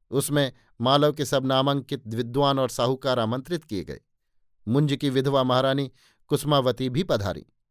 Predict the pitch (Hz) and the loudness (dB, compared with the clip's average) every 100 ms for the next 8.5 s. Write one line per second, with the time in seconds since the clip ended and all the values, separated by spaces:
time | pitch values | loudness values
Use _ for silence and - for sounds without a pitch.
0 | _ _ - 110 131 123 139 135 135 - | _ _ -4 0 2 2 0 2 0 -6
1 | _ _ - 139 135 - 123 127 - 131 | _ _ 2 4 4 2 2 2 0 -2
2 | 120 110 - _ - 131 - 117 127 147 | 0 -2 -12 _ -6 -4 0 0 2 0
3 | 143 175 165 _ _ _ 147 143 151 131 | 0 -2 -4 _ _ _ -6 -4 -2 -2
4 | - _ - 131 131 - 120 156 139 117 | -4 _ 2 4 4 2 2 2 0 -8
5 | - _ _ 104 123 139 135 135 120 123 | -10 _ _ 0 4 4 4 4 0 -2
6 | 139 131 123 120 - 131 - 123 113 127 | -4 -6 -6 -6 -4 -4 0 -2 -2 -4
7 | 120 107 127 123 120 - 117 107 104 104 | -4 -2 -2 -2 -4 -4 -6 -6 -4 -4
8 | 110 - 175 113 82 | -4 -4 -8 -8 -10